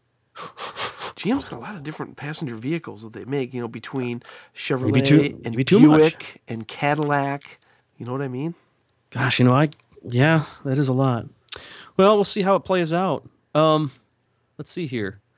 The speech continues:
Speaker 2: How's about Erica Enders? We met her at,
Speaker 1: <laughs>
Speaker 2: what,
Speaker 1: sema
Speaker 2: two
Speaker 1: con-
Speaker 2: semas ago?
Speaker 1: Yeah, she's been at, she wasn't at last sema, but she's been normally, I think, the last three-ish,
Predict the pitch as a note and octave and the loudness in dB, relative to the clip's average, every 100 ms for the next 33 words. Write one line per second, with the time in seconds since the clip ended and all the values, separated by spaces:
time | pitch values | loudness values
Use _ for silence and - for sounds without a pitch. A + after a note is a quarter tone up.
0 | _ _ - G#3 A#3 F#3+ E3 D3+ D3+ _ | _ _ 0 2 4 4 6 4 0 _
1 | _ _ - C4+ E4+ D#4+ C#4+ D#3+ A3+ F#3 | _ _ -2 0 0 0 0 2 2 2
2 | G#2 D2 - - _ - B3 B3 D#4 G3 | -2 -6 -12 -16 _ -10 -4 0 0 0
3 | D#3+ D3+ B2+ B2 B2 - - C3 A#2 - | 2 4 2 0 -2 -4 -2 -2 -4 -12
4 | - E3+ G#3 C#4+ - C4+ C4+ B3+ B3+ C4+ | -8 -2 0 0 0 2 2 2 2 2
5 | D4 - _ - A2 C#3+ A#2+ F3+ F#3+ D3+ | 2 -2 _ -14 -6 -6 -6 -8 -10 -12
6 | - D#3+ G3 E3+ - _ _ - G3+ D#4 | -10 -6 -4 -6 -10 _ _ -12 -6 -2
7 | D#4 C4+ E3+ F#3+ - G#2+ F#2+ G#2+ A2+ - | -2 -2 -2 -4 -8 -10 -10 -10 -10 -8
8 | F3+ G3 F#3 C#3 B2+ C3+ F#3 G3+ A#2 A2 | -8 -6 -6 -6 -4 -2 -2 -2 -4 -4
9 | E3 C3+ _ _ _ - B2+ C#3 C#3+ - | -6 -6 _ _ _ -12 -8 -6 -6 -10
10 | - _ _ _ _ _ _ G#2 G#2+ D3+ | -20 _ _ _ _ _ _ -16 -8 -6
11 | G3+ B3+ C#4 D4+ D#4 - - - - | -4 -2 -2 -2 -6 -8 -10 -12 -14